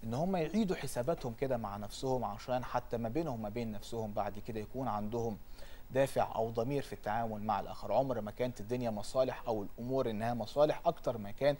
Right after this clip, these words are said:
الأمور هنا حب وتعاون ورحمة وألفة ومودة ما بين كل الأطراف اللي احنا بنتعامل معاها في مجتمعنا. وخدوا بالكم، صلاح الأسرة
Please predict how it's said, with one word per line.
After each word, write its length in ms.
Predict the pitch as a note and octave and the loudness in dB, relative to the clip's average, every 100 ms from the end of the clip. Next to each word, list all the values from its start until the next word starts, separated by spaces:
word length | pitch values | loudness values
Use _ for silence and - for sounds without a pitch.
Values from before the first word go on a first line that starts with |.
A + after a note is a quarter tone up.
| - - - | -4 -12 -8
الأمور 420 | F#2 A#2+ C3+ C3 | -6 -2 -2 -2
هنا 320 | A2+ C3 B2+ A2+ - - | 0 2 0 0 -10 -10
حب 340 | - C#3+ G#2+ - - - - | 0 0 0 -8 -10 -12 -10
وتعاون 560 | A2 G2+ B2+ B2+ A2+ | 0 4 6 6 2
ورحمة 500 | G#2 B2+ - A2 G2+ | 2 4 4 0 -4
وألفة 460 | G2+ F2+ D3 C3 A2 | -2 2 2 2 -2
ومودة 560 | A2 A2 C#3+ A#2 G#2+ - - - | 0 4 4 4 0 -2 -10 -8
ما 60 | |
بين 320 | G#2 B2+ B2+ A2 - | -4 0 0 -2 -2
كل 240 | C3 A#2 | -2 -2
الأطراف 640 | G#2+ G#2+ - - A#2 A2+ - | -4 -6 -6 -6 0 0 0
اللي 100 | G#2+ | -4
احنا 160 | G#2+ | -4
بنتعامل 500 | G2+ G2 G2+ G#2+ G2+ | -6 -4 0 0 0
معاها 340 | G2 F#2+ G2 G2 - - | -2 -2 0 -2 -6 -10
في 100 | - | -6
مجتمعنا. 580 | G#2 G#2 G2 G2+ F2+ E2 | -4 -4 -2 0 -2 -2
وخدوا 300 | G#2+ - B2+ | -6 -2 4
بالكم، 320 | B2+ D#3+ - - - - - - - | 8 8 6 -6 -8 -8 -10 -10 -12
صلاح 360 | - - D#3+ F3+ | -6 4 4 6
الأسرة 580 | C#3+ - D#3 - G#2+ | 2 2 -2 -2 -4